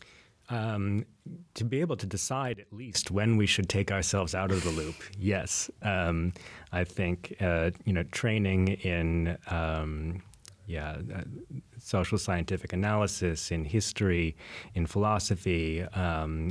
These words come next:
and in the sort of broader kinds of reflection that the humanities enable,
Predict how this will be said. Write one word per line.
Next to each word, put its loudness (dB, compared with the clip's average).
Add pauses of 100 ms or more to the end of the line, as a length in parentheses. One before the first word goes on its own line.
(160)
and 0
in 0
the -2
sort -4
of -4
broader 2
kinds -2
of -4
reflection -4
that -4 (140)
the -4
humanities -2
enable, -2